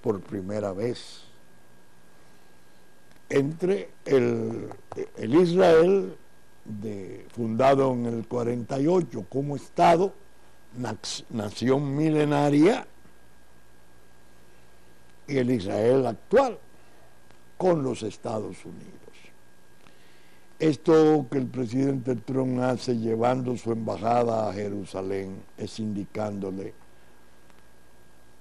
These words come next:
es nuestro interés mantener la solidaridad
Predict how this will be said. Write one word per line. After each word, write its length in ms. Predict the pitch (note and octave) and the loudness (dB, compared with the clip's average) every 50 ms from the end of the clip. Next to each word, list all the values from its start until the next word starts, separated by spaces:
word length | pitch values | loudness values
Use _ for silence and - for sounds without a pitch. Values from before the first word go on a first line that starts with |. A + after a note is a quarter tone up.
| - - - - - - - - - - - - | -20 -20 -20 -20 -20 -20 -20 -20 -20 -20 -16 -4
es 320 | - F3+ F#3 F#3+ F#3 D3 C#3 | -2 0 2 2 2 2 0
nuestro 580 | D3+ D3+ D3+ D#3 D#3 B2+ - - - C3 B2+ | 0 0 0 0 0 -2 -4 -6 -4 -2 -2
interés 800 | B2 A#2 A2+ F#2+ - A#2 A2+ A2 A#2 A#2+ A#2+ A#2 G2 - - - - - - - - - - - - - - - - - - - - - - - - - - - - - - - - - - - - - - - - - - - - - - - - - - - - - - - | -2 -2 -4 -6 -4 -4 -4 -2 -2 -2 -2 -4 -6 -8 -14 -18 -18 -20 -20 -20 -20 -20 -20 -20 -20 -20 -20 -20 -20 -20 -20 -20 -20 -20 -20 -20 -20 -20 -20 -20 -20 -20 -20 -20 -20 -20 -20 -20 -20 -20 -20 -20 -20 -20 -20 -20 -20 -20 -20 -20 -20 -20 -20 -20 -20 -20 -16 -10
mantener 760 | A#2+ A#2 A#2+ A2+ A2 G#2+ F#2 - - A2 A2 A#2+ C#3 D3 C#3+ | -8 -6 -6 -6 -6 -8 -8 -8 -8 -6 -6 -4 -4 -4 -4
la 220 | C#3 C3 C3 B2 - | -4 -6 -8 -8 -10
solidaridad 1040 | - G#2 A2 A#2 G#2+ G#2 G#2 G2+ G2+ G#2 G#2+ G2+ G2 G2 G2 F2 G#2 A2 A2 A2+ | -10 -10 -8 -8 -8 -8 -8 -8 -8 -10 -10 -10 -10 -10 -8 -8 -6 -6 -6 -8